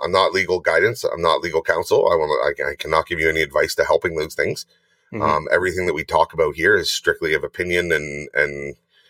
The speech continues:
Speaker 1: you know, that of our own.
Speaker 2: Mm-hmm.
Speaker 1: Um, should not con-, constitute as l-, legal advice or business advice. However, I do recommend that if you do have a ticket, send it over to us. Um, and we'll continue to, you know, we'll talk about them as they come and, and help raise awareness and,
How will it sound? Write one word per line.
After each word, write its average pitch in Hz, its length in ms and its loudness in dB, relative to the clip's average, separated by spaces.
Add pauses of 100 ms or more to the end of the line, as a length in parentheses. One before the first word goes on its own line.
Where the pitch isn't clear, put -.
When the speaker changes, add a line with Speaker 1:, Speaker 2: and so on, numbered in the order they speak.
(220)
Speaker 1:
you 69 100 -2
know, 76 220 2 (140)
that 82 200 6
of 78 60 4
our 73 160 4
own. 127 260 2 (1080)
Speaker 2:
Mm-hmm. 113 360 -8
Speaker 1:
Um, 73 400 -4
should 101 200 0
not 90 300 2
con-, 87 280 2
constitute 85 520 0
as 73 180 -2
l-, 80 220 -10
legal 78 320 -2
advice 76 360 2
or 78 60 0
business 78 340 0
advice. 69 360 0 (460)
However, 90 400 4
I 85 60 4
do 90 140 0
recommend 95 520 2
that 82 200 2
if - 140 -8
you 78 100 -10
do 78 140 0
have 95 140 4
a 82 40 -8
ticket, - 300 -2
send 92 200 0
it 98 80 2
over 90 200 2
to - 140 -6
us. 82 220 0 (460)
Um, 76 440 -6 (100)
and 78 200 -4
we'll 82 120 0
continue 90 420 -4
to, 82 180 0
you 76 100 -2
know, 76 120 0
we'll 90 100 2
talk 87 260 -2
about 92 160 2
them 90 100 0
as 85 160 2
they 90 100 2
come 98 240 0
and, 90 180 -2
and 71 140 -6
help 85 220 0
raise 85 200 2
awareness 107 520 2
and, 87 200 -6